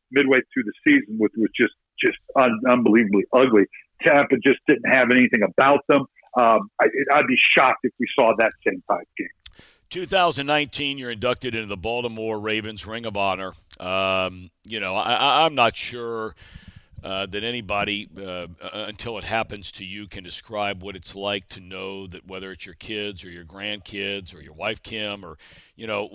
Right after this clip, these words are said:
Speaker 2: wh-, whoever it might be, to see your name. You know, you walk into these stadiums and you, you look around and you see those names in, in different places, and, man, the memories it brings back, and now yours is,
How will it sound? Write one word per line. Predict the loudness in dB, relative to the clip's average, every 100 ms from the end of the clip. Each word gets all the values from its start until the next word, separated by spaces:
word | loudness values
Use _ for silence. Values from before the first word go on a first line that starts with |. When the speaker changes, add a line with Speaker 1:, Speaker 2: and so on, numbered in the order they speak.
| -16
Speaker 2:
wh-, |
whoever | -8 -6 -6
it | -6
might | -6 -6
be, | -6 -6
to | -8
see | -10 -10 -10
your | -10 -10
name. | -8 -8 -8 -12
You | -12
know, |
you | -10
walk | -6 -4 -4
into | -8
these | -8 -10 -8
stadiums | -6 -6 -8 -12 -18
and | -18
you, | -16
you | -16 -14
look | -14 -14
around | -10 -6 -6 -8
and | -14
you |
see | -16 -14
those | -12 -14 -14
names | -10 -8 -8 -12 -16
in, | -18
in | -18
different | -16 -16 -18 -18
places, | -12 -10 -10 -14 -14
and, | -16 -10
man, | -8 -8
the | -12
memories | -14 -12 -14 -14
it | -16 -16
brings | -16 -16
back, | -8 -6 -4 -6
and | -12
now | -10 -10
yours | -10 -16 -16 -16 -16
is, | -16 -16 -18